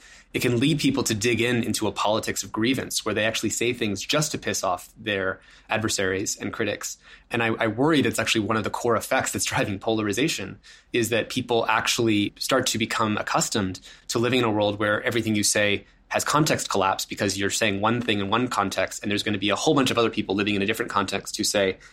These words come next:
"I can't believe you said that, that's horrible," and their, you know, counter critique comments are gonna be rated at the top of,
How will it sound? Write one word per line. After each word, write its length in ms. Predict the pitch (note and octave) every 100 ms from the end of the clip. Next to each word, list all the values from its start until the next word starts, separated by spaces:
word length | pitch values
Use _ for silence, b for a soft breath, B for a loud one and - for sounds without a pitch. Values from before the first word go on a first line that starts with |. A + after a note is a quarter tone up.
| B
"I 80 | -
can't 260 | - F3+ E3+
believe 220 | C#3+ B2
you 60 | A#2
said 220 | D3 C3
that, 160 | B2+
that's 160 | - A2
horrible," 480 | - D3+ C3 A#2+ A2
and 200 | A2 G#2
their, 260 | G#2 G2+ b b
you 140 | - A2
know, 80 | G2+
counter 280 | - C3
critique 420 | A#2+ A#2 A#2 G2+ -
comments 380 | A2+ G#2 G2
are 100 | -
gonna 140 | G#2 G#2
be 120 | G2+
rated 320 | G#2 A2 G2+
at 100 | -
the 60 | -
top 420 | - - A2 - G#2
of, 240 | G2 F#2+